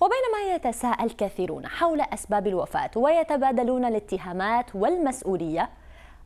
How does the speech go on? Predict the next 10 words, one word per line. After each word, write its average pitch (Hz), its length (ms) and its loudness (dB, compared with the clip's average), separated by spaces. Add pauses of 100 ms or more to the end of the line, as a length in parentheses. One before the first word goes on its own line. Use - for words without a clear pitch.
(160)
ألقت 453 340 0
السلطات 233 480 0
السعودية 202 560 0
والتقارير 214 880 2
اللوم 359 380 2
على 277 420 0
الإجهاد 247 640 -2
الحراري 226 680 0 (320)
وموجة 330 460 4
الحر 285 460 0